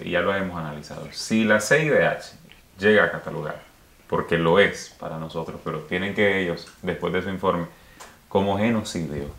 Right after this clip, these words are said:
lo que se ha cometido en estos men-, en estos veintinueve días ya de, de represión, asedio, persecución y asesinato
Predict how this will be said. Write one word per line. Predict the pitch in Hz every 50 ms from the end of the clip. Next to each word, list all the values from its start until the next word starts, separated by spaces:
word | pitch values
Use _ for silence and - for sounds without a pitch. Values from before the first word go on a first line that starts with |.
| - - - - - - - - - - -
lo | - 90 82
que | - -
se | 190
ha | 180 175
cometido | 104 98 90 85 - 95 90 85
en | 85 85
estos | 85 82 - - 85 76
men-, | 80 82 87 87 85 85
en | 87 87 90
estos | 92 - 104 90
veintinueve | 85 90 90 87 85 87 85 92 107 113 110 101 98
días | 113 110 101 85 80 80
ya | 78 85 78 - - - - - - - - - - -
de, | - - 80 82 82 80
de | 78 87
represión, | 82 82 85 85 - 87 87 85 - 90 98 101 98
asedio, | 95 - - - 104 101 101 104 95 -
persecución | - 85 85 95 87 82 87 87 98 95 95
y |
asesinato | 98 95 101 90 92 98 104 95 90 - - 80